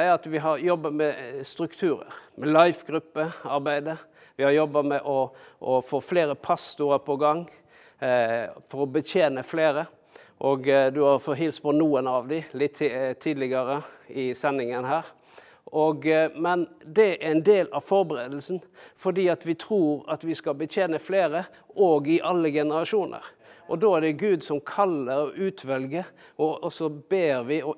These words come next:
innsetter, eh, ulike, eh, tjenester for å betjene så mange som mulig. Det andre er at vi har, har, har forberedt økonomisk.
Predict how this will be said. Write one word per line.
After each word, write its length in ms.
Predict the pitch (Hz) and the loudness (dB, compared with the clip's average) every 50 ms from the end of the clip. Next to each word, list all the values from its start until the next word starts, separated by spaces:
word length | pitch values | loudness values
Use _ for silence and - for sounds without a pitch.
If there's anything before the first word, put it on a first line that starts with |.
| - | -2
innsetter, 720 | 185 175 160 131 - - - 123 120 - _ - 143 143 143 - _ - - _ - | 0 0 0 0 -2 -6 -8 -8 -10 -10 _ -8 -8 -8 -8 -10 _ -20 -20 _ -6
eh, 180 | - 143 - - - | -4 -4 -4 -2 -2
ulike, 640 | 180 170 151 131 123 127 127 131 - 139 131 131 - - - _ _ _ _ - | 0 0 0 0 0 -4 -4 -4 -2 -2 -2 -2 -4 -8 -14 _ _ _ _ -6
eh, 280 | - 135 135 131 131 131 | -4 -2 -2 -2 -2 -4
tjenester 720 | - - 170 160 151 139 120 160 - - - 139 135 139 | -4 -2 -2 0 0 0 -2 -6 -8 -8 -8 -6 -6 -6
for 220 | - - 135 127 | -6 -6 -6 -6
å 60 | 120 120 | -6 -6
betjene 480 | 131 127 - - 170 151 143 131 117 | -8 -6 -6 -4 -4 -2 -4 -4 -6
så 120 | - - 123 | -8 -8 -8
mange 300 | 123 127 127 120 117 113 | -6 -6 -6 -6 -8 -8
som 160 | - 123 117 | -8 -8 -6
mulig. 300 | 123 123 113 110 117 120 - _ _ _ _ _ _ _ _ _ - _ _ _ _ _ _ _ _ _ _ _ _ _ _ _ _ _ _ _ _ _ _ _ _ _ _ _ _ _ _ - | -6 -6 -6 -8 -10 -14 -16 _ _ _ _ _ _ _ _ _ -20 _ _ _ _ _ _ _ _ _ _ _ _ _ _ _ _ _ _ _ _ _ _ _ _ _ _ _ _ _ _ 0
Det 80 | 160 170 | 2 4
andre 240 | 185 180 175 175 160 | 4 4 6 6 6
er 140 | 185 185 | 4 4
at 100 | 175 - | 2 0
vi 160 | 160 160 165 160 | -2 -2 2 2
har, 320 | 151 151 156 156 156 156 156 156 147 135 127 135 135 135 | 4 6 6 4 4 4 2 0 -2 -4 -6 -8 -10 -6
har, 400 | - 160 151 151 147 143 - - - 139 135 | 0 2 4 4 4 2 0 -4 -6 -2 2
har 480 | 156 156 151 151 151 151 143 139 139 131 | 6 8 8 8 6 6 4 2 0 0
forberedt 540 | - - 180 165 147 131 139 135 - - 151 | 0 2 2 2 2 0 -2 -4 -4 -6 -8
økonomisk. 800 | 147 - - 160 156 170 156 120 92 101 - - - - - | -8 -6 -4 -4 -4 -2 -4 -6 -8 -12 -16 -18 -20 -20 -20